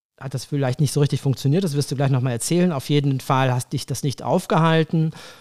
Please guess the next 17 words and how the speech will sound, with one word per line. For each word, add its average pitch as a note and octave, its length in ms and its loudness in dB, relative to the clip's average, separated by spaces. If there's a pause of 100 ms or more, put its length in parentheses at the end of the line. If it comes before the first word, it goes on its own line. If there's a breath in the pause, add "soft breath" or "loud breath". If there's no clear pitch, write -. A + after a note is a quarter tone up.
(220 loud breath)
und C3 80 -10
bist C3 160 -4
dann D3 80 2
einem C#3 180 0
prominenten C#3+ 460 2
Ruf D#3 520 -2
ge-, D#3+ 140 -4 (140)
äh, E3 300 -14
gefolgt, D#3 840 -2
dem C#3+ 220 -12
Ruf C#3 260 -6
von A#2+ 300 -12
Kurt C3+ 240 -4
Zech - 340 -2
zur - 220 -10
Zech - 240 -4
Group. E3 420 -8